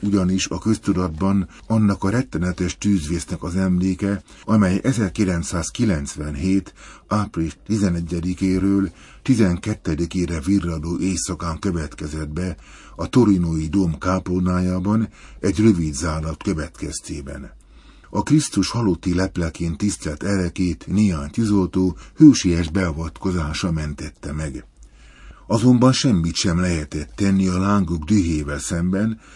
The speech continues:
amelyek néhány óra leforgása alatt teljesen elpusztították a szent helyet olyannyira, hogy félő volt magának a kápolna szerkezetének az összeomlása.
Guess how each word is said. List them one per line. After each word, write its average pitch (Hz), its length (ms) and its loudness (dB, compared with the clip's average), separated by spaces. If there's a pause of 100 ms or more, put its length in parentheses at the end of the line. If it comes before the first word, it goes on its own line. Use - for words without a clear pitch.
(160)
amelyek 101 440 4
néhány 101 420 4
óra 92 280 0
leforgása 85 760 -4
alatt 95 360 -4 (380)
teljesen 87 560 0
elpusztították 87 1120 -4
a 82 60 -6
szent 76 340 -2
helyet 90 400 -4
olyannyira, 104 680 2 (340)
hogy - 200 0
félő 98 400 8
volt 95 260 2
magának 92 520 2
a 101 100 -4
kápolna 85 500 -2
szerkezetének 82 840 -4
az 82 180 -6
összeomlása. 73 1080 -6